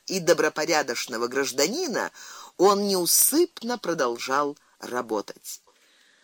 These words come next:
«Ведь вот они, люди, сами себе портят и сами себя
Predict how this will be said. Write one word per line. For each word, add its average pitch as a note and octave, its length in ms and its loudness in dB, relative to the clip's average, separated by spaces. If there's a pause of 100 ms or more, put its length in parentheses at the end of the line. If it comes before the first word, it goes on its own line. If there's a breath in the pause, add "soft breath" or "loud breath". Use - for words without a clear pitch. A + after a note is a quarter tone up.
(360 soft breath)
«Ведь C#3+ 420 -6
вот C#3 500 -2
они, F#4 300 -6
люди, B3+ 560 -2
сами E4+ 600 -2
себе C4 500 -6
портят C#4+ 920 -4
и G#3+ 200 -4
сами C#4 640 -2
себя A3+ 480 -4